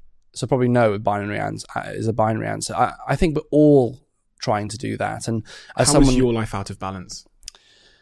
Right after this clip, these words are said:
Speaker 1: I think at the moment,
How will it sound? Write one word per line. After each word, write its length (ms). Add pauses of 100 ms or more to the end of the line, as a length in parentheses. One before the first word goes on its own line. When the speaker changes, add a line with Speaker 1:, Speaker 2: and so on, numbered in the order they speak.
(720)
Speaker 1:
I 280
think 880 (260)
at 240
the 100
moment, 760